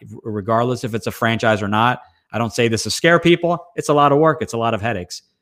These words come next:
um, even if it's a franchise. So you have that system in place, obviously. And that goes to my, my other point.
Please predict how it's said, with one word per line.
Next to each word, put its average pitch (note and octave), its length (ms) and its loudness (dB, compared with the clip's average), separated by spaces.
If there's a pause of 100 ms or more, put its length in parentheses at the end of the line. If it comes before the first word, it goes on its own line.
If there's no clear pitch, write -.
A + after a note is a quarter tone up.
(180)
um, G#2 540 -4
even B2 240 -2
if A#2+ 120 -6
it's A2+ 120 -8
a A2+ 40 -8
franchise. A2 640 -4
So A2 260 -2 (420)
you A2+ 120 -2
have B2+ 140 2
that C3 180 2
system C3+ 340 0
in A#2 140 0
place, C#3 320 2
obviously. C3 580 0 (380)
And B2 100 -8
that C3+ 100 0
goes B2+ 280 0
to B2+ 60 -8
my, A#2 200 -4
my A#2+ 140 -2
other D#3 140 0
point. A#2+ 300 -4